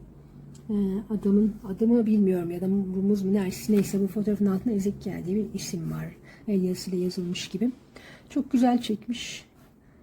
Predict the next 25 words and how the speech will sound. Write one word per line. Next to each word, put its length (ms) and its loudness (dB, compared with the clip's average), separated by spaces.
Tebrik 260 2
ediyorum 380 6
ve 40 4
teşekkür 500 -2
ediyorum 320 2
benim 200 4
çalışmama 600 0
katkı 380 0
sağladığı 580 -2
için. 480 0
Bu 40 -12
kadar 360 0
kavis 400 0
yok 120 4
burada. 680 2
Şş, 640 -12
ve 120 -4
burası 380 -4
da 240 2
biraz 300 2
daha 240 -2
uzun. 320 2
Azıcık 260 -6
daha 200 2
uzun. 300 -4